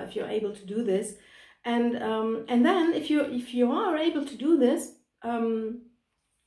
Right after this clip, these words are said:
with a very clear eye, um, you will have certainly good fortune. Certainly good fortune is awaiting you in the next, um, in the next weeks,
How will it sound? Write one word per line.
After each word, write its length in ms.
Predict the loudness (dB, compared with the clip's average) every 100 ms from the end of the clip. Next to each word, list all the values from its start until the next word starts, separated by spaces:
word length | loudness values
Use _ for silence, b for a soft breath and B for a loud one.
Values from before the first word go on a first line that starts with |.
| _ _ -14 -6
with 140 | -2
a 40 | 0
very 360 | 2 2 2
clear 520 | -4 -2 0 0 -2 -4
eye, 540 | 0 2 2 2 0 -2
um, 420 | -4 -4 -6 -10 B B B B B
you 160 | 2 6
will 280 | 6 6
have 500 | 4 2 0 0 0 -4 -14
certainly 680 | -12 -4 0 2 2 2 2
good 200 | 0 -2
fortune. 500 | -2 -4 -4 -8 -10
Certainly 520 | -6 -2 0 0 -2
good 180 | -2 -4
fortune 380 | -4 -6 -6 -8
is 160 | -4
awaiting 640 | -2 0 2 2 -2 -4 -12 b b b b
you 280 | -6 2 2
in 220 | 2 -2
the 100 | -2
next, 540 | 0 -2 -4 -8 -14 -18 -8
um, 560 | -4 -2 0 0 -2 -4
in 80 | -4
the 80 |
next 340 | 0 -2 -4 2
weeks, 560 | 4 4 2 -8 -14